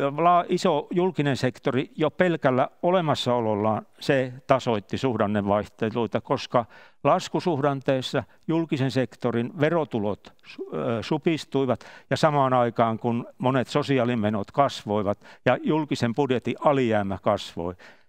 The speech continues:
ja kun se rahoitet-, ja kun sen sallittiin antaa tapahtua velanottoa lis-, lisäämällä, niin se tämmönen pelkkä julkisen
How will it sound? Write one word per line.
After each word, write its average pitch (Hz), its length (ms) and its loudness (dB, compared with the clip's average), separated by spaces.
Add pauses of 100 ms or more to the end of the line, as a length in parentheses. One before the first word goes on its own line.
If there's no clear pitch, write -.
(140)
ja 117 80 2
kun 123 140 -4
se 127 120 2
rahoitet-, 147 580 0 (1000)
ja 135 140 0
kun 147 160 -2
sen 151 160 -2
sallittiin 120 540 0
antaa 113 340 0
tapahtua 139 720 0
velanottoa 123 680 -2
lis-, 135 340 -4
lisäämällä, 131 760 2 (280)
niin 160 100 0
se 160 160 0
tämmönen 143 420 0
pelkkä 139 480 0
julkisen 131 520 0